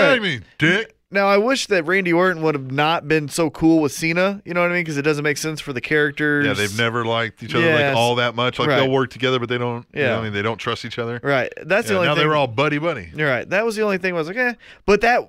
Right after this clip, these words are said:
Speaker 2: the little finishing sequence with the, uh, A A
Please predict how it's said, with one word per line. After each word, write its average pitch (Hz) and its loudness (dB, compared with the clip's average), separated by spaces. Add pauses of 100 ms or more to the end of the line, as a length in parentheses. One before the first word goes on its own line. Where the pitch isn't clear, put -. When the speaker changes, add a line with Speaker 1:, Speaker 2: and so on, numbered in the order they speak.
(120)
Speaker 2:
the 175 -2
little 190 4
finishing 202 -4
sequence 180 -2
with 156 -2
the, 135 0 (340)
uh, 127 0 (420)
A 185 4 (380)
A 143 -6